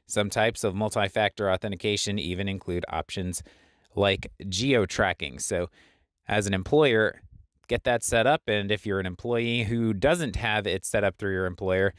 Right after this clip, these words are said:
maybe make that suggestion. Tip five, V P N. The other big network security tip is use V P N whenever and wherever you're doing your remote work. It's important for practical reasons.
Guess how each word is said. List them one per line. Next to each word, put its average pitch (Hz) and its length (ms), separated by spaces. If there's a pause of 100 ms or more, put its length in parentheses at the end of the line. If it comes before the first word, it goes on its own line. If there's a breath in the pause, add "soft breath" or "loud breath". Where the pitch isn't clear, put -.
(300 soft breath)
maybe 107 240
make 98 200
that 92 180
suggestion. 87 560 (1400)
Tip 135 200
five, 190 540
V 107 520
P 147 300
N. 87 420 (640)
The 123 160
other 180 140
big 151 200
network 127 300
security 110 480
tip 107 260
is 123 340
use 127 560
V 104 300
P 139 240
N 117 320
whenever 143 520
and 147 320
wherever 101 460
you're 101 200
doing 95 340
your 87 180
remote 90 360
work. 104 420 (560 loud breath)
It's 135 160
important 156 420
for 104 120
practical 139 500
reasons. 90 500